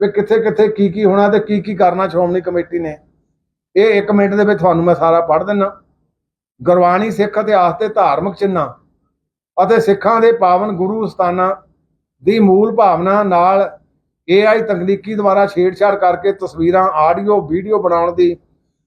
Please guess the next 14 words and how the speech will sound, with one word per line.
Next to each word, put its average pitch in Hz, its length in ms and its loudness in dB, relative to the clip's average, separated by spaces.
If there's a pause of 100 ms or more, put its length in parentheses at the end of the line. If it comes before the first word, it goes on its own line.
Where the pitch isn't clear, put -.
(220)
ਹਰਕਤਾਂ 202 400 0
ਬੇਅਦਬੀ 196 500 0
ਦੇ 208 140 0
ਬਰਾਬਰ 170 380 0
ਹਨ।" 135 200 -8 (800)
ਕਿਉਂਕਿ 208 300 2
ਜਿਹੜਾ 220 260 2
ਪਾਉਂਦਾ 208 580 2
ਆ, - 180 -10 (760)
ਇਹ 220 200 0
ਜਿਹੜਾ 196 480 2
ਆ, 208 80 -2
ਇਹਦੇ 190 200 -2
ਉੱਤੇ 202 560 -2